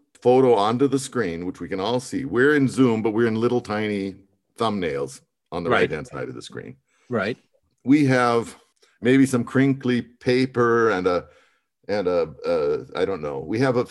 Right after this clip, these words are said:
Speaker 1: a, a bottle of water and some broken glass. And I know we've got a few things that we can use for some kind of, of sound effects. We see the picture. We have a musician who can play in real time with us over a thing called Clean Feed, because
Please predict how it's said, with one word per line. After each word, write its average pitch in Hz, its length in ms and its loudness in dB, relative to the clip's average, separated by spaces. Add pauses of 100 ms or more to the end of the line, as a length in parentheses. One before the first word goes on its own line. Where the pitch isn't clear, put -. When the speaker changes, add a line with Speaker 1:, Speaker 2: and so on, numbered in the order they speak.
Speaker 1:
a, 107 80 -2
a 95 220 -4
bottle 110 520 0
of 76 180 -4
water 107 760 2
and 80 440 -8
some 85 300 -6
broken 104 460 0
glass. 92 580 0
And 92 80 -2
I 117 60 2
know 151 80 0
we've 160 140 2
got 165 140 2
a - 40 0
few 165 280 -6
things 135 300 0
that 127 60 2
we 113 100 -4
can 113 140 -6
use 113 320 -4
for 95 600 2 (220)
some 135 380 -2
kind 98 280 -2
of, 82 260 -4 (220)
of 80 160 -8 (240)
sound 104 360 -4
effects. - 540 -8 (180)
We 117 140 -2
see 190 240 -6
the 202 100 2
picture. 104 640 -2
We 123 200 -2
have 127 100 4
a 131 60 4
musician 165 580 2
who 139 160 6
can 127 240 -2
play 123 260 2
in 117 120 0
real 123 240 2
time 104 280 -2
with 92 220 0
us 101 220 0
over 98 340 2
a 92 60 2
thing 101 260 -4
called 95 380 0
Clean 110 340 -4
Feed, 82 380 -8
because 85 420 -2